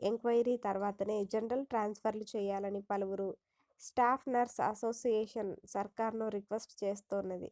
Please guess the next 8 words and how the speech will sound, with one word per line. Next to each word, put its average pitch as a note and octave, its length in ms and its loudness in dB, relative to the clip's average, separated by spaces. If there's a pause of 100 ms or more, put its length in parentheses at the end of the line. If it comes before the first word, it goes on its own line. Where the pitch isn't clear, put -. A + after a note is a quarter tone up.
(460)
ఇదిలా G3+ 340 2
ఉండగా, G3+ 380 0 (680)
శుక్రవారం C#4+ 640 2 (1900)
స్టాఫ్ D#4 420 6
నర్సుల B3 320 2
ఆందోళనకు A#3 880 2
కారణమైన G#3 720 -2
ఉస్మానియాలో G#3 840 -2